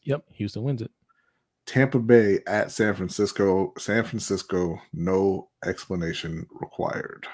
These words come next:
Speaker 1: Yeah, San Francisco.
Speaker 2: The New York Jets at the stunningly average Buffalo Bills. Um, I think that if they, if they beat Buffalo, they, they're gonna jump over 'em in the standings.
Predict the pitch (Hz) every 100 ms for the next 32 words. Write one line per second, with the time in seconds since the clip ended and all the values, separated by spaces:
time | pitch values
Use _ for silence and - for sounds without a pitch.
0 | - _ _ _ - 67 - - 87 -
1 | - 90 85 _ _ _ _ _ - -
2 | - _ _ 113 107 104 139 151 127 120
3 | 95 95 82 - - - - _ - 98
4 | - 95 101 90 76 - - - - -
5 | - 147 143 139 110 98 87 76 90 78
6 | 76 65 - - 104 101 95 85 80 78
7 | 67 65 - - _ - - - _ -
8 | 85 82 82 80 - 50 _ _ _ _
9 | _ _ _ - 98 120 123 123 113 104
10 | 104 87 - _ - - 113 127 104 151
11 | 120 110 117 98 104 110 87 110 120 95
12 | 107 104 101 101 101 98 82 76 - 131
13 | 85 85 -